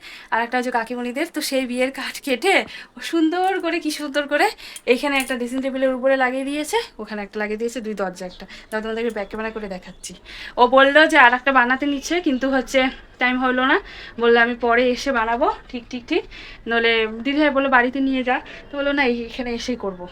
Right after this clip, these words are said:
তো এখানে এসে নইলে করে দেবে, বললো সুন্দর করে একটা কিছু বানিয়ে দেবো। বললাম ঠিক আছে, দাঁড়াও তোমাদের দেখাচ্ছি ব্যাক ক্যামেরা। এই যে দেখো, এখানে লাগিয়ে দিয়েছে, সুন্দরই লাগছে দেখো। আবার হচ্ছে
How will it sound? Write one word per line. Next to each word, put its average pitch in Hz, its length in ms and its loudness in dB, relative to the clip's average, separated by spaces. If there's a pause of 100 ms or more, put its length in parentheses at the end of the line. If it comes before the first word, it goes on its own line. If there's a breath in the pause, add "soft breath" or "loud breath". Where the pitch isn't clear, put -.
(120)
তো 233 80 -2
এখানে 233 320 -2
এসে 226 200 -6
নইলে 220 180 -6
করে 196 220 -8
দেবে, 185 200 -8 (360 loud breath)
বললো 214 420 2
সুন্দর 226 300 -2
করে 226 180 0
একটা 233 200 -2
কিছু - 260 -14
বানিয়ে 202 300 0
দেবো। 180 180 -12
বললাম 208 340 -12
ঠিক 220 180 -14
আছে, - 180 -20 (500 loud breath)
দাঁড়াও 220 160 -2
তোমাদের 220 260 -6
দেখাচ্ছি 208 380 -10
ব্যাক 196 160 -10
ক্যামেরা। 185 480 -18
এই 240 120 -6
যে 214 120 -6
দেখো, 196 300 -6 (280)
এখানে 233 300 -4
লাগিয়ে 214 280 0
দিয়েছে, 226 340 -4
সুন্দরই 269 440 6
লাগছে 214 320 2
দেখো। 220 300 -2 (1080 loud breath)
আবার 226 360 8
হচ্ছে 247 460 6